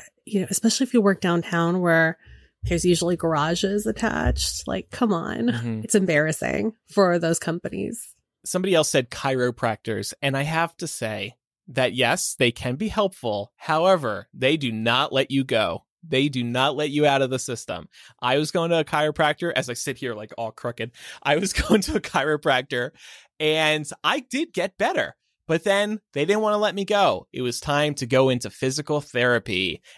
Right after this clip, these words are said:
Speaker 2: and start doing these exercises, coming, coming into the office and doing these exercises. No,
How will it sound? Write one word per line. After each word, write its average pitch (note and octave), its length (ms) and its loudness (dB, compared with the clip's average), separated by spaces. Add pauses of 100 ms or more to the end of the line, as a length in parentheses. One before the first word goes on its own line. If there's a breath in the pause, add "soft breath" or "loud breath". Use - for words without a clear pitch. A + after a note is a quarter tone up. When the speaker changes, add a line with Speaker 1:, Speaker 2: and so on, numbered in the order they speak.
Speaker 2:
and B2+ 140 -4
start B2+ 280 2
doing C3+ 260 2
these B2+ 240 0
exercises, B2 540 -2
coming, D3+ 320 0 (180)
coming E3+ 260 -2
into D#3 200 2
the C3 100 4
office A#2 440 2
and A#2+ 100 -6
doing A#2+ 220 0
these A2+ 120 -4
exercises. A2+ 720 -6 (380 soft breath)
No, E4 640 0